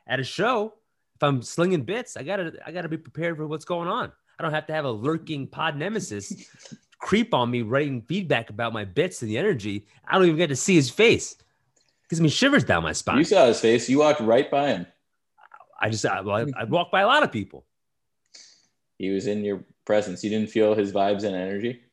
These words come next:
Speaker 1: I did feel a little evil that, that night. I felt a little something way off, way off.
Speaker 2: Well, are you in a good mood because you got to see, uh, your sister's puppy last week?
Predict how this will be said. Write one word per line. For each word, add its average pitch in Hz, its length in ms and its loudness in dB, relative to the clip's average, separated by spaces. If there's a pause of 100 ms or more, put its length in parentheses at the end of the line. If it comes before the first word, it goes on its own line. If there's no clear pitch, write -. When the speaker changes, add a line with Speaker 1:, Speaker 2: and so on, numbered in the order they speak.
(400)
Speaker 1:
I 82 120 -14
did 147 260 -2
feel 165 100 6
a 123 60 0
little 104 160 2
evil 104 280 2
that, 65 200 -6 (140)
that 76 140 -2
night. 73 300 -6
I - 100 -12
felt 98 200 2
a - 20 -8
little 98 140 2
something 80 480 0 (480)
way 101 240 -2
off, 101 500 -4 (560)
way 90 300 -6
off. - 340 -18 (1200)
Speaker 2:
Well, 120 420 6
are 113 80 4
you 120 200 4
in 123 80 4
a 117 80 4
good 107 180 2
mood 123 280 -2
because 104 440 0
you 101 320 -2
got 104 220 0
to 98 60 -8
see, 101 500 -4 (300)
uh, 95 380 0
your 80 160 -4
sister's 98 340 -6
puppy 107 300 -4
last 117 240 -2
week? - 220 -6